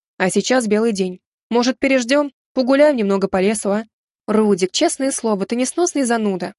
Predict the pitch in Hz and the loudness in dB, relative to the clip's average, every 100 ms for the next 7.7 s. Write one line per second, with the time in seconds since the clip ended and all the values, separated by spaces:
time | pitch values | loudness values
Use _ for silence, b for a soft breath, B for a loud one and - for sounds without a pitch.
0 | _ _ - - - 370 359 233 202 208 | _ _ -8 0 2 4 2 2 0 0
1 | 190 262 269 208 - 233 220 285 320 262 | 0 0 0 -2 -2 -2 0 2 2 0
2 | 208 196 190 - 269 294 - _ _ - | 0 0 -2 0 0 0 -2 _ _ -6
3 | 269 320 214 247 - 226 220 214 208 202 | 0 2 2 0 0 -2 0 -2 -6 -2
4 | 202 202 202 180 180 262 302 - 262 - | -2 0 0 2 0 2 0 -2 -6 -8
5 | _ _ _ - 320 - 339 320 220 185 | _ _ _ 0 0 2 2 2 0 -2
6 | 185 _ - 285 302 302 311 214 214 226 | -4 _ -4 2 4 4 2 2 0 0
7 | 220 202 190 214 196 - 185 | 0 -2 -4 -2 -2 -4 -8